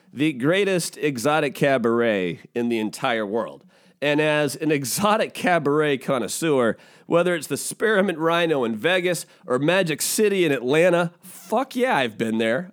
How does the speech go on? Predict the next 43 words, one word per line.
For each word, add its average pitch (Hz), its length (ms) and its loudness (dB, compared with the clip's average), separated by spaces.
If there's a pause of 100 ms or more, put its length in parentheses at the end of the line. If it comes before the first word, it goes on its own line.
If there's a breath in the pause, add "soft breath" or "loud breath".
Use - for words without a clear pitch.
(120)
I'm 196 240 -2
an 185 80 0
exotic 165 560 0
cabaret 147 520 -2
connoisseur, 120 680 -2
and 113 220 -4
I 143 100 0
think 143 240 0
this 180 220 0
one 127 300 0 (360 soft breath)
is 117 320 0
the 175 220 2
best 147 580 -2 (180)
in 175 380 -2 (100)
the 143 500 -2
world. 160 540 0
It's 143 180 -6 (260 soft breath)
huge, 233 840 0 (240 loud breath)
three 262 480 -4
floors, 208 520 2
and 170 100 -2
I 185 140 0
don't 202 120 -2
wanna 180 140 2
do 165 140 0
too 202 240 2
much 170 240 0
more 165 160 4
of 156 80 4
a 151 60 0
commercial 160 680 0 (320 loud breath)
for 147 100 0
Club 156 280 0
Hong 220 320 2
Kong, 147 320 2
'cause, 147 180 -2
oh, 156 100 2
by 147 220 0
the 135 80 2
way, 131 100 2
it's 123 160 -4
also 98 420 -2
a, 82 100 -4